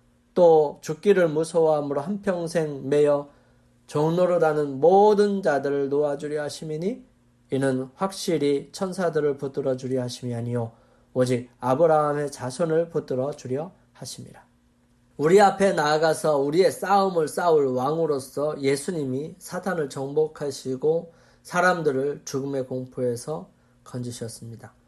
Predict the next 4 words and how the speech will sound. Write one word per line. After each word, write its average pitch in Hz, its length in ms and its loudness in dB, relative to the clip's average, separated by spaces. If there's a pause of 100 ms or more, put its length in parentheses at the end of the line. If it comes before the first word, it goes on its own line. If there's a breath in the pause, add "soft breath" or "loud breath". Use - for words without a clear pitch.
(320 soft breath)
이스라엘 185 480 2
백성들은요, 123 840 -4 (640 soft breath)
하나님께서 208 640 2
그들의 151 320 -2